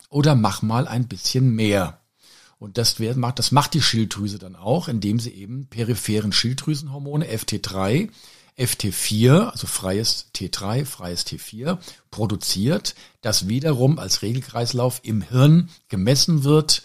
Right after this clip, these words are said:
und dann so ein Regelkreislauf sich einstellt. Ja, wenn zum Beispiel jetzt zu viel der Hormone da ist, dann bekommt das Gehirn signalisiert, hey, die Schilddrüse ist zu aktiv, also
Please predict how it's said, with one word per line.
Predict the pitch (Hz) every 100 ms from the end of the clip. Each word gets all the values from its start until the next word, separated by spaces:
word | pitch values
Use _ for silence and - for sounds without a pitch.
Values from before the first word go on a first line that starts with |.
| - - _ _
und | 117 110
dann | 110 113 120 113 _ _
so | -
ein | 113
Regelkreislauf | 95 110 117 - 98 92 98 90
sich | - 87 - _ _ -
einstellt. | 104 101 98 92 82 - - _
Ja, | 104 131 139
wenn | 135
zum | 131 110
Beispiel | 110 - 101
jetzt | 104 -
zu | -
viel | - - 127 170 190
der | 165 131
Hormone | 139 139 156 139
da | 127 135
ist, | 139 147 - - _ - - _
dann | 104 98
bekommt | - 117 123
das | 98
Gehirn | - 95 120 127
signalisiert, | 113 117 101 92 85 117 135
hey, | 107 117 180 - - _ -
die | 104
Schilddrüse | - 117 135 120 117
ist | 127 - -
zu | 135 160
aktiv, | 101 - 110 120 226 - - - - _ _ _
also | - 110 117 127 151 190 233 226